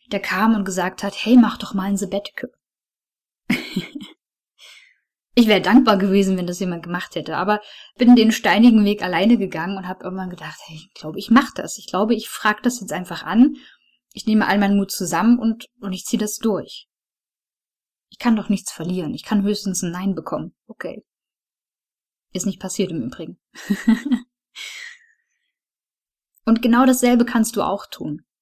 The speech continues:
Also mach den Self-Check, schau dir an, wie deine Idealvorstellung von diesen acht Lebensbereichen aussieht, schau, wo du gerade stehst und leite daraus ab, welche Entscheidungen du treffen musst,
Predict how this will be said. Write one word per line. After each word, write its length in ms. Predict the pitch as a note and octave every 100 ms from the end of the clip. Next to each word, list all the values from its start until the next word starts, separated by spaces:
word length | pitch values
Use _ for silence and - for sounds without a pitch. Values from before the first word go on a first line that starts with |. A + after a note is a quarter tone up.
| _ - -
Also 200 | G#3+ G#3+
mach 220 | B3+ -
den 180 | C4 A#3
Self-Check, 720 | - A#3 B3+ - - A#3+ - - _ _ _ -
schau 300 | - A3+ C4
dir 200 | C4 G#3+
an, 380 | A#3 B3 A#3
wie 120 | A3 F#3+
deine 360 | F#3+ A#3+ B3
Idealvorstellung 920 | A#3 A3 F3+ G#3+ - F3+ - F3 F3+
von 220 | F3+ F#3 F3
diesen 300 | A#3 B3+ -
acht 200 | F#3+ G#3+
Lebensbereichen 640 | G#3 A3 - - E3+ E3+
aussieht, 580 | - A3+ - E3+ B3 - _ _ _ _ _ -
schau, 360 | A#3 A#3 A#3
wo 100 | A3
du 100 | B3+
gerade 360 | B3 F#3+ G#3+ A#3
stehst 640 | - - F#3 A3+ D#4 -
und 160 | G#3+ G3+
leite 340 | G3+ G#3+ A3
daraus 500 | F3+ F#3+ B3 A#3 A3
ab, 300 | - F#3 B3 - _ -
welche 380 | F3+ B3+ -
Entscheidungen 600 | A#3+ G#3+ - G#3 G#3 F#3+ F3
du 120 | D#3+
treffen 420 | - B3 B3 E3
musst, 340 | F3 B3 -